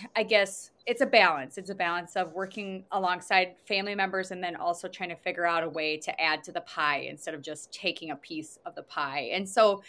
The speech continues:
you had mentioned that, you know, trying to find your fit and what you could bring to the table. Kind of what is your extra slice of the pie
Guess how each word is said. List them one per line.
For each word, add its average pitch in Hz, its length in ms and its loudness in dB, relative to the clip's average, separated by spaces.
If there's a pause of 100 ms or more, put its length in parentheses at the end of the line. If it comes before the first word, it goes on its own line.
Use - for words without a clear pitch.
(180)
you 311 120 4
had 269 120 6
mentioned 196 680 2 (100)
that, 175 280 6
you 202 120 4
know, 180 80 2
trying 190 220 2
to 190 60 -2
find 175 320 4
your 165 140 -4
fit 160 400 2
and 175 100 -8
what 170 160 0
you 175 100 -6
could 180 140 -12
bring 165 220 -2
to 156 100 -18
the 156 120 -4
table. 156 520 -2
Kind 262 140 0
of 254 80 0
what 233 160 2
is 226 160 0
your 202 200 2
extra 180 360 0
slice 175 540 2
of 170 100 -8
the 175 80 -6
pie 151 480 2